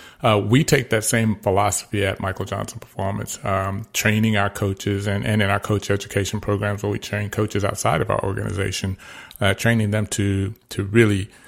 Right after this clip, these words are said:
you know, uh, meet an athlete where they are and, and understand the uniqueness of each athlete, how that athlete, uh, what their physical makeup is, what their talents may be, um, as well as, you know, um, how they learn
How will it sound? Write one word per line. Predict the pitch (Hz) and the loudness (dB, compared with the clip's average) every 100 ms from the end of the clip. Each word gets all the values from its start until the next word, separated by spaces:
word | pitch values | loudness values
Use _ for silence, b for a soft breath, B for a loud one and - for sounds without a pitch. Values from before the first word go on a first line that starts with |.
| b - | b -8
you | 98 | -4
know, | 92 - | -4 -6
uh, | - - | -6 -6
meet | 92 104 113 | 0 4 4
an | 110 | 4
athlete | 101 95 - 98 | 2 0 -2 -2
where | 92 | 0
they | 92 95 | 0 0
are | 92 92 98 | 2 2 0
and, | 101 98 | -2 -6
and | 104 90 | -6 -6
understand | - 101 101 - - 98 | -2 0 0 -2 -4 -4
the | 95 | -4
uniqueness | 92 92 92 107 - 104 - | -4 -4 0 0 0 -2 -2
of | 104 98 | -4 -2
each | 107 98 - | -4 -4 -4
athlete, | 113 95 - 101 95 - b b | -4 -4 -2 -2 -2 -4 b b
how | - 110 | -2 0
that | 101 95 | 2 2
athlete, | 98 98 - 95 95 - | 0 -2 -2 -4 -4 -4
uh, | 95 98 | -2 -2
what | 107 98 | -2 -2
their | 90 | -4
physical | 87 95 - 101 | -4 -6 -6 -2
makeup | 117 120 104 - | 0 0 0 2
is, | 104 101 | 2 0
what | 101 - | -4 -6
their | 104 | -8
talents | - 104 107 101 - | 0 0 0 -2 -4
may | 98 | -4
be, | 104 98 98 101 B B B - | -2 -2 -2 -4 B B B -4
um, | 92 90 87 95 - - | -2 0 -2 -6 -8 -4
as | 98 | -2
well | 101 98 98 | 0 2 2
as, | 98 95 - - | 0 -2 -6 -6
you | 107 | -4
know, | 95 104 - _ - | -4 -6 -12 _ -4
um, | - - - - - | -2 -2 -4 -8 -10
how | - 104 | 0 2
they | 104 104 | 4 2
learn | 92 98 104 147 | 2 0 -2 -4